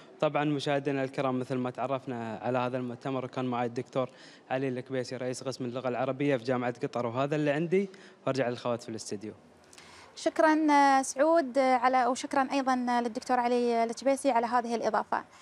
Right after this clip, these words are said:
Speaker 2: إذن مشاهدينا من جامعة قطر، ننتقل أيضًا إلى هذا ال-،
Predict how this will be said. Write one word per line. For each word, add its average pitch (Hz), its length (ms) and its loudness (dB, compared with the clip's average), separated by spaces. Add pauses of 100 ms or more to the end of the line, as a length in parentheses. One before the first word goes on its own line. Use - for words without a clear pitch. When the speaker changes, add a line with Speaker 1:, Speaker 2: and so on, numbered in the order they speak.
(420)
Speaker 2:
إذن 269 580 4
مشاهدينا 311 460 4
من 311 120 6
جامعة 294 360 4
قطر، 277 360 4
ننتقل 262 580 0
أيضًا 269 400 4 (100)
إلى 247 360 6 (220)
هذا 240 580 4
ال-، 226 180 -2